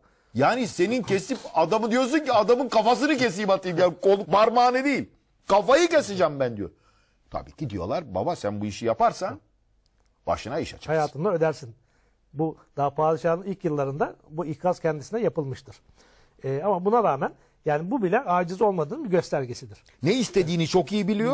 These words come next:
Speaker 2: Biliyor, e,
Speaker 1: ve
Speaker 2: evet.
Speaker 1: korkmuyor da.
Speaker 2: Ee, korkmuyor. Nitekim hayata da ödedi zaten yani.
Speaker 1: Ödedi.
Speaker 2: Ee, dolayısıyla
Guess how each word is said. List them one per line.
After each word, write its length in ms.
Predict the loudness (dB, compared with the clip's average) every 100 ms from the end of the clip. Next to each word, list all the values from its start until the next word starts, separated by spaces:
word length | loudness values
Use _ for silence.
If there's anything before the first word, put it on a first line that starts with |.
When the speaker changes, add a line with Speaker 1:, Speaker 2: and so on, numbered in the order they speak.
| 0
Speaker 2:
Biliyor, 60 | -2 2
e, 40 |
Speaker 1:
ve 40 | 2
Speaker 2:
evet. 100 | 4
Speaker 1:
korkmuyor 420 | 2 0 -6 -4
da. 100 | -8 -14 _ _
Speaker 2:
Ee, 180 | -2 -2
korkmuyor. 420 | 0 0 0 -4
Nitekim 300 | -2 -4 0
hayata 340 | 2 2 2 0
da 60 |
ödedi 260 | 0 0 -2
zaten 300 | -6 -8 -12
yani. 120 | -6
Speaker 1:
Ödedi. 260 | -4 -4 -10 _ _ _ _
Speaker 2:
Ee, 280 | -2 -2 -4 -10 -6
dolayısıyla 460 | -2 0 -2 -2